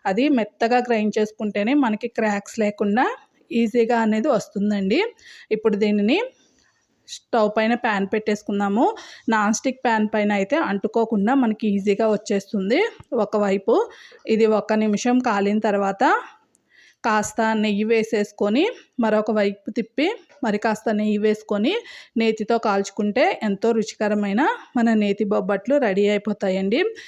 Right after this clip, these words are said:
దీన్ని medium to low ఫ్లేమ్‌కి అడ్జస్ట్ చేసుకుంటూ చక్కటి కలర్ వచ్చేంత వరకు కాల్చుకొని తీసుకుంటే మనం బయట కొనుక్కునే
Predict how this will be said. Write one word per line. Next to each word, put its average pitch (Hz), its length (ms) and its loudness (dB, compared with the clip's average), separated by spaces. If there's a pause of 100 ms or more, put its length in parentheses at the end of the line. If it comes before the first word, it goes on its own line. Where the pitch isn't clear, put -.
(180)
దీన్ని 220 260 2
medium 208 420 0
to 262 140 0
low 208 180 2
ఫ్లేమ్‌కి 208 400 -2
అడ్జస్ట్ 190 360 -4
చేసుకుంటూ 196 500 0 (260)
చక్కటి 226 420 -4
కలర్ 208 340 0
వచ్చేంత 190 480 -2
వరకు 202 320 -2
కాల్చుకొని 208 640 0 (400)
తీసుకుంటే 208 600 -2 (220)
మనం 202 280 0
బయట 190 320 0
కొనుక్కునే 208 720 0